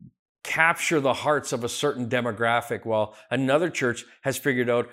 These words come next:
another way to capture the hearts of different people. But one has a larger demographic they're reaching, and they grow and they grow and they grow.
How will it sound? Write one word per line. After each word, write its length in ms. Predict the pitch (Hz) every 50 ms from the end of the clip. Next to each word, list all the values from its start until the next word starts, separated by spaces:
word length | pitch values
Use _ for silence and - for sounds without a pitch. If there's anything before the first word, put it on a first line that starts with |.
| - - -
another 460 | 117 127 135 135 135 135 139 147 143
way 140 | 131 123 117
to 80 | 117
capture 360 | 113 - 120 120 113 - - 117
the 80 | 113
hearts 220 | 110 123 120 117 -
of 100 | 120 117
different 300 | 160 165 170 151 117 -
people. 340 | 113 95 - 76 - - _ _ _ _ _ _ _ _ _ _ _ _ _ _ _ _ _ _ _ _ _ _ _ _ _ _ _ _ _ _ _ _ _
But 140 | 131 156 165
one 400 | 156 143 143 156 196 214 214 202
has 240 | 156 175 185 160 170
a 40 | 160
larger 320 | 151 156 160 156 151 147
demographic 560 | 143 156 151 147 135 151 151 143 - 147 127
they're 140 | 147 139 131
reaching, 440 | 131 143 147 143 - 139 113 92 - _ _ _ _ _ _ -
and 120 | 127 131
they 120 | 139 143 135
grow 340 | 123 143 160 160 151 147 135
and 100 | 131 131
they 60 | 123
grow 320 | 123 143 156 151 147 139
and 100 | 131 127
they 80 | 123 123
grow. 540 | 123 135 156 151 143 135 123 113 107 -